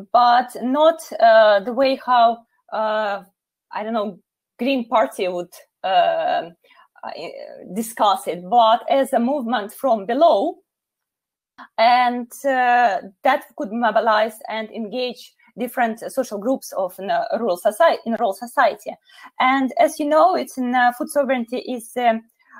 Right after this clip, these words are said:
uh, right, uh, to the people's health and culturally appropriate food,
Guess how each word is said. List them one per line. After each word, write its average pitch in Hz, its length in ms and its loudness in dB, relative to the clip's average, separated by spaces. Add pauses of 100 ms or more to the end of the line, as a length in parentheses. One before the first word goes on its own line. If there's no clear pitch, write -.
(140)
uh, 202 340 0 (200)
right, 269 540 2
uh, 233 320 2
to 262 320 -6
the 208 160 -4
people's 247 400 -4
health 247 320 0
and 214 160 -4
culturally 220 420 -4
appropriate 185 500 -4
food, 415 280 -2